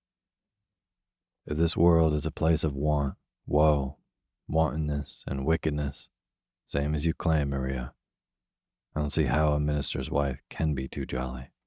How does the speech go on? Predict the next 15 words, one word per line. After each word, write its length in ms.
was 140
her 100
husband's 420
tearful 500
reply. 500
"Look 220
how 180
she's 260
melted 380
up 180
the 160
ice 360
in 120
both 260
congregations, 1000